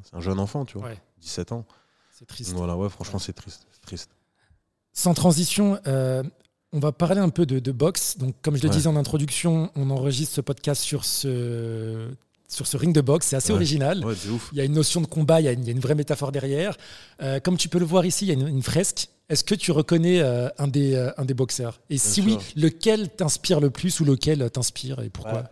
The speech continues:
Speaker 1: là, je... Bah, bah, t'as Tyson, t'as Mohamed Ali.
Speaker 2: Ouais.
Speaker 1: Euh, là-bas, c'est, <laughs> non, c'est pas Marciano, non ?
Speaker 2: Nordi-, euh, non, c'est pas lui, Nordine.
Speaker 1: Non.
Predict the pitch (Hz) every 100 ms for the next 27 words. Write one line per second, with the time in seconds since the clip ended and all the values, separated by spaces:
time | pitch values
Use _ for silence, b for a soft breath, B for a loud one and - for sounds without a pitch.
0 | 113 139 180 117 113 110 110 110 107 101
1 | 101 101 101 101 101 101 104 104 104 98
2 | 131 147 107 104 98 92 101 131 170 151
3 | 123 117 131 160 104 104 107 107 107 113
4 | 151 - 233 131 147 151 151 151 147 151
5 | 147 151 147 147 _ 98 _ _ 135 127
6 | - 104 90 90 147 - _ - 147 143
7 | 139 330 156 147 143 147 147 143 147 175
8 | 175 170 156 165 _ _ 143 139 127 139
9 | 143 165 143 127 151